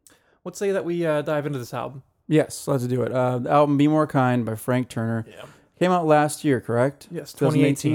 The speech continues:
Speaker 1: twenty eighteen.
Speaker 2: Uh, do you remember what month? Like, was it in the, in the springtime?
Speaker 1: Uh, early spring.
Speaker 2: Yeah.
Speaker 1: Maybe March. I can't remember the specific month, but it was early spring.
Speaker 2: Yeah.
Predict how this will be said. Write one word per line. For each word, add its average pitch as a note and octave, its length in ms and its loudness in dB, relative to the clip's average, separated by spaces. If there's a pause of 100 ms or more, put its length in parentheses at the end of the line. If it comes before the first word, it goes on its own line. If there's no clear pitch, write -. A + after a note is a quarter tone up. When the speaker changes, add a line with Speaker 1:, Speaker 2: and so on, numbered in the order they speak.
Speaker 1:
twenty D#3 80 -6
eighteen. - 40 -14 (220)
Speaker 2:
Uh, C#3 160 4
do C3+ 60 -2
you D#3+ 60 0
remember G3+ 220 -2
what D3 160 4
month? C#3 300 0
Like, B2+ 120 -2
was D3 180 -2
it D#3+ 60 -8
in D3+ 200 -4
the, C3 60 -8
in C3 40 -2
the B2+ 80 -2
springtime? D3 520 -4 (600)
Speaker 1:
Uh, C#3 160 -6
early D#3 220 0
spring. D3 500 -8 (340)
Speaker 2:
Yeah. B2 280 0
Speaker 1:
Maybe C#3+ 200 -4
March. C3 240 -4
I D#3 80 -8
can't D#3 160 -8
remember C3 160 -4
the A2+ 80 -14
specific - 380 -14
month, B2 200 -10
but C#3+ 80 -4
it - 20 -2
was C3+ 120 -4
early C#3 480 -2
spring. A#2+ 460 -12 (140)
Speaker 2:
Yeah. C3+ 300 0